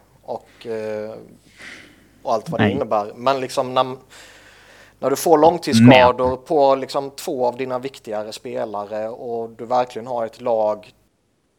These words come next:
Speaker 1: där du bara har bröderna Sedin i princip. Och, eh, liksom Dan Hamouille har det ryktats om jättelänge och så vidare. Och de är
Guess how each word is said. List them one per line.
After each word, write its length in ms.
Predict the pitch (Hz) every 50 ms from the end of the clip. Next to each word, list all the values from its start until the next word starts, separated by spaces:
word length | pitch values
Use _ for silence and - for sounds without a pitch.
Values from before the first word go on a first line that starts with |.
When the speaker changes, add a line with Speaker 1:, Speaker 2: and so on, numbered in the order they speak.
| _ _ _ _ _ _ _ _ _ _ _ _ _ _ _ _ _
Speaker 1:
där 140 | - 131 120
du 60 | 127
bara 440 | 113 120 127 127 127 120 117 - 101
har 360 | 123 160 143 113 113 107 107
bröderna 520 | 110 104 117 120 117 110 110 113 113 113
Sedin 420 | - - 113 110 113 101 101 104 107
i 60 | 113
princip. 340 | - 139 151 - 151 208 - _ _ _ _ _ _ _ _ _ _ _
Och, 360 | - 127 113 - _ _ -
eh, 760 | 131 117 113 110 107 110 107 107 107 107 107 107 107 110 107 110 113 - - 127 123
liksom 260 | 123 117 110 107 101 _
Dan 200 | - 113 113 113
Hamouille 400 | 113 113 113 117 117 110 107 107
har 60 | 104
det 80 | 110 113
ryktats 340 | 110 113 - - 107 104 -
om 100 | 110 104
jättelänge 520 | 110 110 - - 107 101 101 98 98 101
och 160 | 104 107 107
så 100 | - -
vidare. 580 | 107 104 104 107 104 98 101 104 113 107 104 104
Och 400 | - - - 113 110 107 - _ _ _ _ _ _ _ _ _ _ _ _ _ _ _ _ _ _ _ _ _
de 300 | _ - - 123 123 131
är 400 | 127 120 117 113 110 113 110